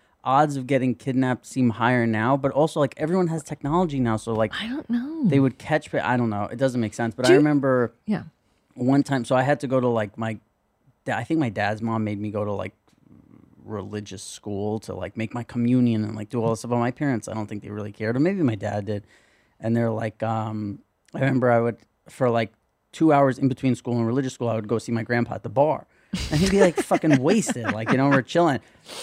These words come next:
Speaker 1: And I remember, uh, they would, if, if they gave you a beer that was, like, a twist-on cap, they would give it to you with the cap on.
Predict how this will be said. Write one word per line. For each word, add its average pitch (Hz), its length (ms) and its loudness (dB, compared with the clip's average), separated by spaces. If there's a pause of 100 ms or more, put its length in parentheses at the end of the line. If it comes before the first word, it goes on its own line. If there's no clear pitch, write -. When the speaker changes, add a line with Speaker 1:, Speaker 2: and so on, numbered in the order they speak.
(120)
Speaker 1:
And 143 120 4
I 147 60 6
remember, 143 580 4
uh, 117 520 2 (540)
they 147 220 2
would, 143 280 4 (320)
if, 151 280 -4
if 160 160 -6
they 156 140 2
gave 180 240 2
you 196 160 0
a 170 40 2
beer 123 680 2
that 127 120 -2
was, 120 120 -4
like, 123 120 -10
a 117 100 -4 (120)
twist-on 127 540 -2
cap, 117 380 0 (360)
they 147 80 4
would 131 100 4
give 131 160 0
it 147 80 -2
to - 80 -6
you 139 80 2
with 120 120 -4
the 113 60 -10
cap 117 380 -2
on. 185 300 0